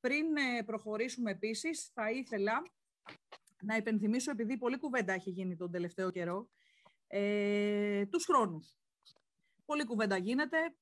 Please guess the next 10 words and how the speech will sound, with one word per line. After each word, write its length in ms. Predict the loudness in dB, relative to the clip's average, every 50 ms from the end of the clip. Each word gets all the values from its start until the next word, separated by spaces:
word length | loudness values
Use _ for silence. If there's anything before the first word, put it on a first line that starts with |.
| _ _ -10 -6
Δεν 200 | -2 0 0 2
θα 120 | 4 4 6
μπω 140 | 6 4
στη 120 | 4 2 2
διαδικασία 640 | 2 2 2 2 0 0 -2 0 0 2 2 2
να 100 | 2 2
απαντήσω 520 | 0 0 -2 -2 -2 -2 -2 -2 -2 -2 0 0 0 0 -2 -2 -4 -4 -4 -2 -2 0 0
αυτή 220 | 0 0 -2 -2
τη 80 | -2 -4
στιγμή, 580 | -4 -2 0 2 2 2 2 2 -2 -4 -6